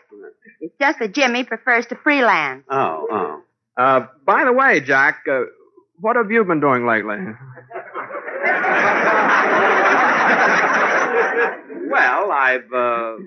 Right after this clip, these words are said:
Speaker 2: I've been rather busy with radio.
Speaker 3: Radio? Well, aren't you a little late getting into that with television and everything?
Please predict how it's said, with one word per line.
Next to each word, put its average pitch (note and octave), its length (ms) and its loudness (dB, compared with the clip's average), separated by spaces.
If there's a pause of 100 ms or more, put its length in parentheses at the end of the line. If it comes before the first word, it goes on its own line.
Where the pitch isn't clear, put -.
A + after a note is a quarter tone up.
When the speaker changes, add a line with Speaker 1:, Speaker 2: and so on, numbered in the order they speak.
Speaker 2:
I've D#3+ 140 -4
been E3 120 -2
rather D3+ 360 2
busy C#3 420 2
with A2+ 140 -2
radio. A2 400 0 (880)
Speaker 3:
Radio? F3+ 640 -2 (800)
Well, A2+ 360 -4 (300)
aren't C#3 260 0
you C#3 160 2
a C3+ 60 2
little C#3 320 0
late D#3 300 2
getting D3+ 260 0
into F#3+ 220 2
that F#3 280 0
with C3 140 -4 (160)
television F#3+ 520 -4
and A3+ 220 -14
everything? F#3+ 380 -14